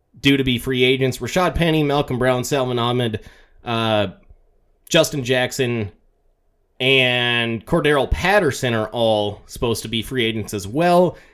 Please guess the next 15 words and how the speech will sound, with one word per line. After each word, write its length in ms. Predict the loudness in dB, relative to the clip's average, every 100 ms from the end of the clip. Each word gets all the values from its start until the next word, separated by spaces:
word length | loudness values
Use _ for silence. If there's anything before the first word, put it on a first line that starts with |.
| _ 0
And 440 | 2 2 0 -2 -6
the 80 | -4
two 260 | 0 2
Arizona 500 | 4 4 4 2 2
backs, 460 | 0 0 -2 -4 -14 -6
James 300 | -4 -4 -4
Conner, 580 | -2 0 0 -2 -4 -8
Chase 340 | -4 -2 -4 0
Edmonds. 640 | 2 2 0 -4 -10 -14 -20 _ _ _ _ _
So 720 | -6 0 2 4 2 2 -2 0
there's 360 | 0 0 -4
a 200 | -8 -8 -18 -20
few 420 | -14 -4 -2 -4
teams 520 | -6 -2 0 0 2
that 320 | 2 2 -2